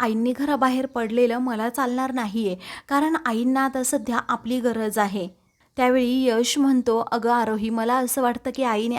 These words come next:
आपल्याजवळ राहावं, परंतु आई आत्ता ह्यावेळी अजिबात ऐकणार नाही." आरोही म्हणते, "आपण असा काहीतरी प्लॅन करू जेणेकरून आई इथेच थांबतील." यश म्हणतो, "हो, माझ्याकडे एक खूप भन्नाट प्लॅन आहे." आरोही म्हणते, "काय? सांग ना मग पटकन."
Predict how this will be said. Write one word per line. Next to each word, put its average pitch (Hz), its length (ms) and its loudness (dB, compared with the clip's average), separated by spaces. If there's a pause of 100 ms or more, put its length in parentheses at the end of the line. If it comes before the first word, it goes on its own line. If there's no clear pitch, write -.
आपल्याजवळ 226 480 -2
राहावं, 208 440 0 (400)
परंतु 254 460 0 (140)
आई 226 200 0
आत्ता 254 260 -4
ह्यावेळी 240 300 -2
अजिबात 247 680 -2
ऐकणार 226 400 0
नाही." 208 180 -2
आरोही 240 320 6
म्हणते, 262 280 4 (100)
"आपण 247 240 2
असा 247 220 0
काहीतरी 240 400 -2
प्लॅन 226 320 -2
करू 240 340 0
जेणेकरून 254 560 0
आई 240 240 2
इथेच 226 340 -4
थांबतील." 202 380 -4 (400)
यश 247 340 4
म्हणतो, 262 460 4
"हो, 240 180 4
माझ्याकडे 233 500 -2
एक 262 140 -8
खूप 302 140 -4
भन्नाट 220 460 -2
प्लॅन 233 280 0
आहे." 214 260 -2 (320)
आरोही 233 340 4
म्हणते, 262 300 2
"काय? 240 260 -4
सांग 254 300 0
ना 277 100 4
मग 254 120 2
पटकन." 226 460 -4